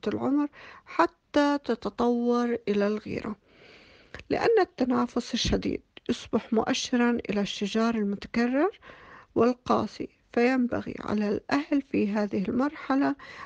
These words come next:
عدم السماح به، وخاصة إذا صاحبها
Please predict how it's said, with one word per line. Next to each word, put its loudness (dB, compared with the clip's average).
عدم 4
السماح 0
به، 0
وخاصة 2
إذا 0
صاحبها -2